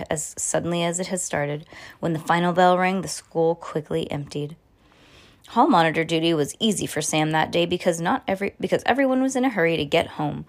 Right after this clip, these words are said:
Once the halls had cleared, Sam stepped into the cool November air. Phew! It felt really good to be outside.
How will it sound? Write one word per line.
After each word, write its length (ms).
Once 260
the 80
halls 340
had 120
cleared, 380
Sam 320
stepped 400
into 260
the 80
cool 240
November 440
air. 260
Phew! 300
It 160
felt 240
really 380
good 160
to 40
be 140
outside. 580